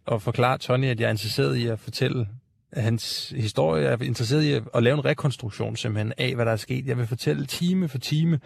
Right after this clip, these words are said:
hvad det er, der er foregået her. Og, øh, når man gør sådan noget, så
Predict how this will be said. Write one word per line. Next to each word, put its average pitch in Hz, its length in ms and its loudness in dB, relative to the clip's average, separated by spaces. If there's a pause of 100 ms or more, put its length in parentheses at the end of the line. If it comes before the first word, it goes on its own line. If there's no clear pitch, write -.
(360)
hvad 120 140 4
det 120 80 6
er, 123 80 6
der 131 100 4
er 113 40 4
foregået 117 520 2
her. 110 180 0 (640)
Og, 113 360 4
øh, 110 120 4
når 113 80 2
man 113 120 4
gør 143 140 4
sådan 139 140 -2
noget, 127 260 2
så 143 100 -2